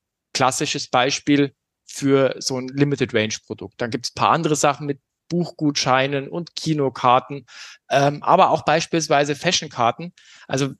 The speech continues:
alles, was einer bestimmten Funktion zuzuordnen ist. Wichtig ist an der Stelle,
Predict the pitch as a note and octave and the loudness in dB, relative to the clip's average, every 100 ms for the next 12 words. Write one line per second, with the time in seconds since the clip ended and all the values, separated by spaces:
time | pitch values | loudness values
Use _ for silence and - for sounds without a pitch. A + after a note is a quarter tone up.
0 | _ - C3+ F#3 F3+ E3 D#3 - _ _ | _ 0 4 4 4 2 2 -4 _ _
1 | _ C3+ F3 F#3+ F3 - F#3 F3+ - E3 | _ 2 4 2 2 2 2 2 -2 -12
2 | - D3+ C#3 - C#3 D3 D3 - C3 - | -8 -10 -4 0 2 2 0 -4 -6 -6
3 | A#2+ - - - - C#3+ G#3+ - - G3 | -4 -4 -6 -8 -6 2 4 4 0 0
4 | G3 F3 D#3 E3+ - F3 E3+ F3 | 2 2 2 2 2 4 4 4